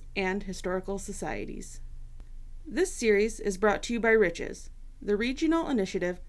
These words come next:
to collect the histories, experiences, and stories of Central Florida, and the Orange County Regional History Center. I am Katie Kelly,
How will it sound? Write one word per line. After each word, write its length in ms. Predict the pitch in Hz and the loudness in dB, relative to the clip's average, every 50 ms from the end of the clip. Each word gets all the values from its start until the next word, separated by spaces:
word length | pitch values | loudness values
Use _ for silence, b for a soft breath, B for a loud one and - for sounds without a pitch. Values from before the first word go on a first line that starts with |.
| - - | -14 -6
to 100 | - 220 | -4 -4
collect 380 | 214 - 208 190 185 185 - - | 0 2 2 2 2 0 -2 -4
the 80 | 185 | -4
histories, 600 | 180 170 226 214 - - 285 294 302 330 320 - - - - - - | -2 -2 -2 -2 -2 -2 0 0 0 0 -2 -6 -12 -16 -16 -10 -8
experiences, 880 | - 208 - - - 208 196 190 190 190 190 185 - 196 190 196 - - - - - - - | -8 -6 -6 -4 0 2 4 4 4 2 0 0 -2 -2 -2 -2 -4 -10 -16 -18 -14 -6 -2
and 160 | 196 202 190 | -2 -2 -2
stories 500 | - - 190 175 170 170 175 180 - - - - - - | -2 -2 0 0 0 -2 -2 -4 -6 -10 -16 -18 -12 -10
of 80 | 185 170 | -8 -6
Central 360 | - - 185 185 175 - 214 | -4 -2 -2 -2 -2 -2 -4
Florida, 460 | 202 - - 170 143 98 110 - - b b b b b b b b b b b b b - - | -6 -4 -4 -4 -4 -4 -6 -8 -10 b b b b b b b b b b b b b -2 0
and 380 | 214 196 185 185 208 208 - - | 2 2 2 2 0 -2 -4 -6
the 140 | 175 185 196 | -4 -2 0
Orange 320 | - 202 233 269 269 - | 2 2 2 2 0 -2
County 260 | - 226 208 208 214 208 | -2 0 0 2 2 2
Regional 380 | 196 190 185 180 196 196 190 | 2 0 0 -2 -2 -2 -2
History 380 | 190 185 170 - - - 180 180 | -2 -2 -4 -6 -6 -6 -6 -6
Center. 480 | 170 - - 156 151 - - - - - - - - - - - - - - - b b b b b b b b b b b - | -6 -6 -6 -6 -6 -8 -10 -10 -10 -12 -14 -14 -16 -18 -18 -16 -16 -14 -14 -12 b b b b b b b b b b b 0
I 360 | 247 240 226 220 240 269 277 - - | 2 4 4 4 4 2 -2 -4 -4
am 120 | 190 208 | -4 -2
Katie 260 | 208 233 233 240 330 | 0 0 2 2 2
Kelly, 460 | 349 - 196 170 170 170 185 220 - | 0 2 0 0 0 0 -2 -4 -6